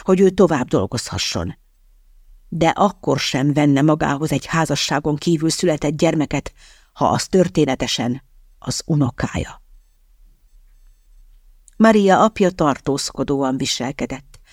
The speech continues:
Lánya legnagyobb meglepetésére egyáltalán nem tett szemrehányást. Szomorúság tükröződött a szemében?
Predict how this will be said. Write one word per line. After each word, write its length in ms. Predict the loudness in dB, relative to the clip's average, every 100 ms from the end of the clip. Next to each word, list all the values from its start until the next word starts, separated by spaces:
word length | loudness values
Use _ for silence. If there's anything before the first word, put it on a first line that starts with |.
| -20 -20 -20 0
Lánya 380 | 4 6 6 4
legnagyobb 500 | 4 4 2 2 4
meglepetésére 840 | 2 2 0 0 -2 -2 -2 -4
egyáltalán 840 | 0 0 0 -2 -4 -4 -4 -2 -2
nem 260 | -4 -4
tett 220 | -6 -8
szemrehányást. 1040 | -8 -6 -6 -8 -10 -10 -8 -8 -10 -12 -20 _ _ _ _ _ _ _ _ -20 _ _
Szomorúság 760 | 0 4 4 2 0 0 0
tükröződött 680 | 0 -6 -2 0 2 0 -2
a 40 | -4
szemében? 720 | -2 2 2 0 -2 -6